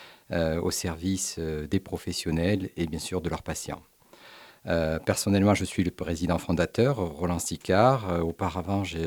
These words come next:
j'étais à la direction générale de l'Institut du cancer de Montpellier et aujourd'hui, je préside l'Institut de cancérologie d'Avignon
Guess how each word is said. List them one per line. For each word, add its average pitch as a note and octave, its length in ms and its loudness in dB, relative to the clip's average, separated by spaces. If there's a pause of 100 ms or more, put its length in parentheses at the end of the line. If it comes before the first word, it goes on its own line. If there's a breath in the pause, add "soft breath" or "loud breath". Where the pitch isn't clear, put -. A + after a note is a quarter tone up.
(460)
j'étais D#2+ 280 -6
à F2 40 2
la E2 80 -2
direction E2 340 -4
générale E2+ 480 0
de E2+ 100 -8
l'Institut - 360 -10
du - 80 -20
cancer E2+ 320 -4
de E2+ 60 -2
Montpellier E2 720 0
et E2+ 60 2
aujourd'hui, D#2 520 -4
je D#2 220 -8
préside F2+ 480 -2
l'Institut E2+ 360 -4
de - 80 -6
cancérologie D#2+ 580 -6
d'Avignon E2+ 520 2